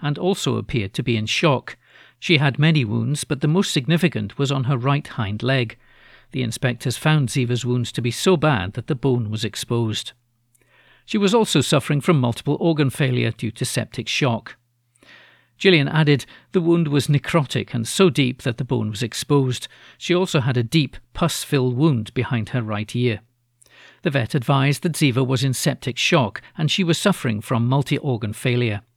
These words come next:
Her back leg was so badly infected that it would need to be amputated,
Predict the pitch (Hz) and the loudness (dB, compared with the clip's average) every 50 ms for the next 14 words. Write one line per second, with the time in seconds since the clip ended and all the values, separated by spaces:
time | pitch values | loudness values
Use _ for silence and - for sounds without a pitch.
0 | _ _ _ _ _ _ - - _ _ _ - 156 135 117 151 160 175 - - | _ _ _ _ _ _ -20 -20 _ _ _ -4 -2 0 2 2 2 2 0 -2
1 | 147 131 120 123 131 131 - - - 180 175 147 147 143 139 127 127 131 117 120 | -2 -2 0 0 -2 -4 -2 2 4 4 4 6 4 4 4 4 2 0 0 -2
2 | 113 - - 127 123 113 - - 160 156 160 147 - 151 139 - 170 160 - 135 | -4 -2 -2 -2 -2 -2 -4 -4 -2 -2 0 0 0 0 0 0 -2 -2 0 -2
3 | 120 117 - - 147 123 135 139 143 147 131 - 156 - - 147 123 113 - 131 | -2 -2 -2 -2 -2 -2 -2 0 0 0 0 0 0 0 2 2 2 2 0 -2
4 | 113 | -4